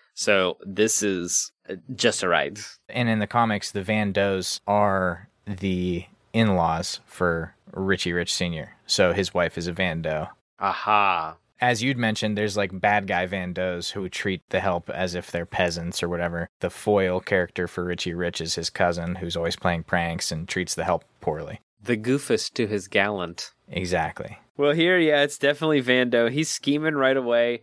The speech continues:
Speaker 1: and it seems that he is in cahoots with the, uh, head security guard.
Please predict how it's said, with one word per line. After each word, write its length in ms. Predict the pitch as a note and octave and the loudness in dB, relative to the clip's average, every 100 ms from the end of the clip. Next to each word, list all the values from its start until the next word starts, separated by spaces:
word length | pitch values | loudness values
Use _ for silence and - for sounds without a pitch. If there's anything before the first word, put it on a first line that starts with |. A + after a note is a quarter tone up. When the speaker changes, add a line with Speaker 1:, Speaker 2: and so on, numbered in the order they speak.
| _ | _
Speaker 1:
and 120 | A2 | -4
it 100 | A2 | -2
seems 320 | A2 D#3+ E3+ C3+ | -2 -2 -2 0
that 140 | A2+ | 0
he 160 | B2+ B2 | 2 0
is 120 | A2 - | -2 -4
in 220 | C#3 C#3+ | -2 -2
cahoots 680 | - A#2+ - D3 D3+ - A2+ | -2 -4 0 -2 -2 -4 0
with 260 | G#2 - | 0 0
the, 320 | G#2+ G#2+ F#2+ | 0 2 4
uh, 180 | F#2 F2+ | 6 4
head 360 | - - C3+ C3+ | 2 4 4 4
security 600 | - A#2 - A2 G2 F2+ | -6 -6 2 4 4 0
guard. 540 | C#2+ B1 G#1+ G1+ A1+ | -2 0 2 0 -4